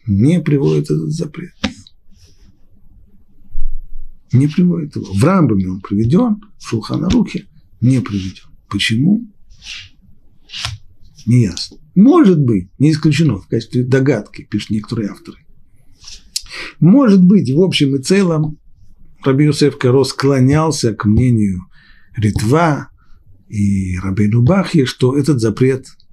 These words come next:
уже не актуален по тому или по другу-, по, по той или по другой причине. Каждый же указал из них с-, другую причину. Но так или иначе. А с другой стороны,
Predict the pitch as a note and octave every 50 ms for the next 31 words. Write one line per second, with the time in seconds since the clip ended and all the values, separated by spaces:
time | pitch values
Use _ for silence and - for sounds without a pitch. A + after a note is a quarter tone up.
0 | - _ - - C#3 B2 A#2 C3 D#3 D#3+ D#3 D3 C#3+ C#3 C3 B2 A#2+ - - -
1 | A#2+ G#2+ G2 F#2 F#2 F2+ - - - - _ - - - G2 G2+ C3+ F3 G3 E3+
2 | B2+ G#2+ G2+ - A2+ B2+ D3 E3 F3 - D3 D3 D3 F3+ F3 B3+ C4 A#3 G3 D3+
3 | E3+ E3+ D#3+ D3+ E3+ D#3 - D#3 C3 B2 C#3 A#2+ G2+ G2 - G#2 G#2 A2 A2 A2+
4 | B2 B2 B2 C3 B2 C3+ C3+ C#3 C#3 C3+ D#3+ D#3+ D#3 - - - - D3+ D#3+ F#3+
5 | G3+ D4 A3+ D3+ C#3 C3 C3 - - G2+ - G#3 - - - - - - - -
6 | B2+ - A3+ A#3+ - A3 A3 F#3 F3 F3 G3 G3+ G3 - - D3+ D3 D#3 - _
7 | - - - - - - - - - - - - - - - - - D4 C#4+ -
8 | _ _ - - G#3 G3+ F3 D3 C3+ E3+ F#3 F3 D#3 C#4+ F4+ F4+ - - A#3 G#3+
9 | G#3 G3+ G3 G3 G3+ G3+ - B3 G#3 -